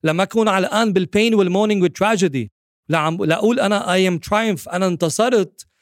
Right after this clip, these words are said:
لأنه رغم كل شيء أنا بعدني واقف وعم فكر لقدام شو بدي أعمل. And that's your own triumph. And it's up to you to decide whether it's a triumph or tragedy. It's up to the meaning you give it. And no one can give it for you.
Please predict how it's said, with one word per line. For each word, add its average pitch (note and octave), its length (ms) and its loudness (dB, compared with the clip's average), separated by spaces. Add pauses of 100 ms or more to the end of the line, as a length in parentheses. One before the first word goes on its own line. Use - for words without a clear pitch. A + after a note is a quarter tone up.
(240)
لأنه F#3 640 2 (240)
رغم F3 280 2
كل A#3 240 2
شيء A#3+ 260 0
أنا F#3 100 2
بعدني F3+ 340 0
واقف A3 380 2
وعم E3 160 2
فكر G#3 380 0
لقدام F3 460 0
شو F3+ 120 -2
بدي D#3 240 2
أعمل. G3 360 0
And D3+ 160 0
that's G#3+ 320 0
your F3+ 120 2 (180)
own A3+ 360 2
triumph. G3 840 0 (600)
And F#3+ 120 0
it's F#3 200 -2
up - 200 -2
to - 140 0
you A#3 260 4
to G#3+ 120 0
decide F#3+ 540 2
whether E3+ 240 0
it's D#3+ 140 -2
a D#3+ 60 -2
triumph A3 500 0
or E3+ 140 0
tragedy. E3 760 -2 (880)
It's F#3+ 180 0
up G#3+ 200 2
to G#3+ 80 2
the F#3+ 120 2
meaning A3+ 380 4
you G3 160 2
give F#3 240 2
it. G3 300 -2 (760)
And E3+ 220 0
no G#3 180 4
one B3+ 180 2
can F#3+ 200 -2
give F3 160 0
it E3 100 -2
for G#3 300 0
you. B2 260 -4